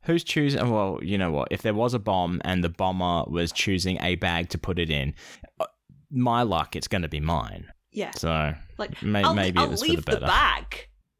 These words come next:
Speaker 2: itself, but I'm emptying
Speaker 1: Hmm.
Speaker 2: everything from the bag into my pockets.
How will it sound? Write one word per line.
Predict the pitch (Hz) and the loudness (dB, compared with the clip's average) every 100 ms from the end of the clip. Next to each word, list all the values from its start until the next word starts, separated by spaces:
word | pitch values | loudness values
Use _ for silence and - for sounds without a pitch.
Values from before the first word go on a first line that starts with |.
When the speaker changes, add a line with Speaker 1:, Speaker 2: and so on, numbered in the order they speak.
| - | -2
Speaker 2:
itself, | 202 - - 220 262 - - _ _ - | -2 -4 -2 -2 -2 -6 -16 _ _ -2
but | 208 | 0
I'm | 220 | 2
emptying | 240 - 254 190 | 0 -2 2 2
Speaker 1:
Hmm. | 185 | 4
Speaker 2:
everything | 214 202 190 175 | 2 0 0 0
from | 202 196 | -2 0
the | 180 | 0
bag | 196 175 | 0 0
into | 190 180 | -6 -4
my | 147 | -4
pockets. | - 165 - - - - | -2 -2 -2 -6 -8 -10